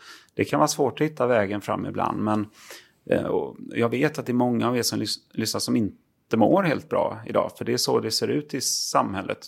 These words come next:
tyvärr. Och många unga också som inte mår bra. Men det finns en väg framåt. Det finns sätt att läka sig själv och faktiskt må, må bättre än vad man kan föreställa sig.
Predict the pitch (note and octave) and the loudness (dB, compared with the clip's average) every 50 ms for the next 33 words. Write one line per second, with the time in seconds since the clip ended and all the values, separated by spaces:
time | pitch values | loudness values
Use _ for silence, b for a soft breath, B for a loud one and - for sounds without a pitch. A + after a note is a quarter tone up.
0 | - _ - B2+ A#2 - - F#2 D#2 E2 G#2+ G#2 - B B B B B B B | -16 _ -4 2 4 4 4 2 0 -4 -8 -10 -12 B B B B B B B
1 | B B - A2+ G#2+ A2+ - - - B2 A#2 A2 G2+ G#2+ A2 B2+ B2 - - - | B B -2 2 4 4 6 6 6 4 4 2 0 0 -2 -2 -4 -4 -6 -6
2 | G#2 - A2+ A#2 A2+ A2 - G#2+ G#2+ G#2+ A2 G#2+ F#2 - - - _ _ A#2+ A#2 | -4 -4 -4 -4 -4 -4 -6 -6 -6 0 2 2 2 2 -2 -8 _ _ -2 0
3 | A#2 A#2 A#2+ A#2+ - - D3 D3+ D3 C#3 - - C3 B2 A#2 A#2+ A2 G#2+ - - | 0 0 0 -2 -4 -2 -2 0 0 0 -2 -2 -2 0 2 2 0 0 -2 -4
4 | - G#2 F#2+ G2 G#2 - - B2 - - D3+ D3 C3+ B2+ - - - B2 - - | -4 -4 -4 -4 -6 -8 -8 -10 -4 -2 -2 -2 -2 -4 -6 -4 -4 -4 -4 -4
5 | _ _ - G#2 G#2 - - - _ _ - - B2 A#2 - - - G#2 G2+ - | _ _ -10 -10 -10 -10 -16 -20 _ _ -4 -2 -2 -2 -2 -4 -10 -14 -12 -8
6 | - G#2 - - G#2 - - G#2 - - F#2+ - - - B B B B B B | -6 -6 -4 -4 -4 -4 -6 -6 -6 -10 -12 -14 -14 -16 B B B B B B
7 | B B _ - A2 G2+ F#2+ G2 F2+ - - _ _ _ _ _ _ _ _ _ | B B _ 4 4 4 4 2 -2 -6 -10 _ _ _ _ _ _ _ _ _
8 | _ G#2+ A2 G#2+ G2+ - - F2+ - - - - - - G2 G2 F2+ F#2 G2 G2 | _ -8 -6 -6 -6 -6 -10 -6 -6 -6 -6 -6 -10 -10 -8 -6 -6 -6 -6 -6
9 | G2+ G2 G2 G2 G2 F#2+ G2 G2 G2+ F#2+ - - - - - - - - - C#3+ | -6 -6 -6 -6 -4 -4 -6 -6 -6 -8 -10 -12 -10 -10 -10 -10 -10 -2 0 0
10 | - - - - - - - - - - - - C3 C#3+ C#3+ | 2 0 -2 -6 -6 -6 -6 -8 -6 -8 -4 -4 -4 -4 -4